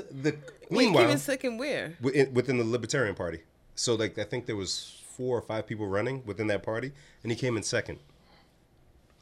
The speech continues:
Speaker 1: With this story internationally being circulated.
Speaker 2: Why wasn't it a bigger story in America?
Speaker 1: Fam, I have, what were we doing in twenty sixteen?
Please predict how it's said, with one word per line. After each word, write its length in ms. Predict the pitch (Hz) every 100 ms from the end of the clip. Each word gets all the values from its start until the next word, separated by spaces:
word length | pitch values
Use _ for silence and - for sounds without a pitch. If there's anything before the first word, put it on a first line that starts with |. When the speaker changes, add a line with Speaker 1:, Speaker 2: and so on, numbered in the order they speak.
| -
Speaker 1:
With 220 | 120 139
this 160 | 190 -
story 580 | - 226 220 123 110 - _ -
internationally 920 | 156 156 151 156 147 151 135 135 123 - - - 110
being 220 | 131 123
circulated. 440 | - 127 98 87
Speaker 2:
Why 180 | 254 294
wasn't 340 | 320 330 302
it 80 | 294
a 40 | 233
bigger 360 | 220 254 269
story 300 | 254 - 254
in 80 | 247
America? 400 | 240 254 349 147
Speaker 1:
Fam, 520 | 156 151 156 160 151 - -
I 100 | 127
have, 200 | 117 107 110
what 160 | 131 170
were 60 | 214
we 80 |
doing 160 | 156 139
in 60 | 113
twenty 180 | 113
sixteen? 400 | 95 90 - 80